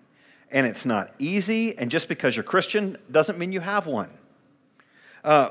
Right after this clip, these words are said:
in fact, most Christians function with a traditional identity with a little thin veneer of Jesus on the top, or a modern identity, or c-, contemporary identity with a little Jesus on the top.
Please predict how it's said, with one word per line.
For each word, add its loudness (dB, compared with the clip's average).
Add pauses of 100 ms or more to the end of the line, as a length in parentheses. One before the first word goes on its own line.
(120)
in 0
fact, 4
most 6
Christians -2 (1200)
function 2 (800)
with 6
a 6
traditional 2
identity 2 (200)
with -2
a -2
little 2
thin 0
veneer 4
of 4
Jesus -4
on 0
the -4
top, 0 (920)
or 8
a 8
modern 6
identity, 2
or -8
c-, -20
contemporary 4
identity 4
with 0
a 2
little 4
Jesus -2
on -4
the -12
top. -12